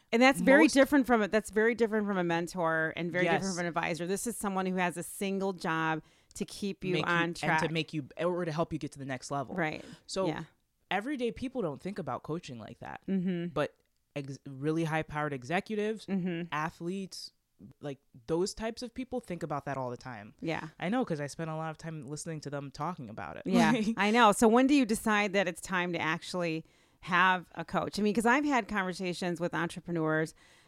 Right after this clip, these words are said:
Speaker 1: that are considering hiring a coach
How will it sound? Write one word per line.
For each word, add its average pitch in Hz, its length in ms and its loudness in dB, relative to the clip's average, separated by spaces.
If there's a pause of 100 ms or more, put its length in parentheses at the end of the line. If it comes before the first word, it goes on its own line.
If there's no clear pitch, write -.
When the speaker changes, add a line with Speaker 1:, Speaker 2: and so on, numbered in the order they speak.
(120)
Speaker 1:
that 170 220 2
are 170 100 0
considering 180 840 0
hiring 160 880 -2 (520)
a 180 80 -4
coach - 680 4